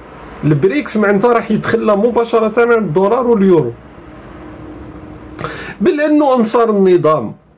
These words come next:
منذ أيام، يعني دوك نقول لكم لماذا رجعنا للقضية هذه.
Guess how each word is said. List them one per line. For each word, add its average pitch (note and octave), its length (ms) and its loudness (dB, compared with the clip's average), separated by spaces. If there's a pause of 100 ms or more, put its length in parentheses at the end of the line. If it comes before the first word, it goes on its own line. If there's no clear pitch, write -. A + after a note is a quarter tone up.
(220)
منذ G#3 380 2
أيام، E3+ 400 4 (1120)
يعني B2+ 180 2
دوك A3 220 0
نقول G3+ 220 0
لكم F3 240 2
لماذا D3+ 300 2
رجعنا C3+ 320 0
للقضية A#2 680 0
هذه. F#3+ 220 -4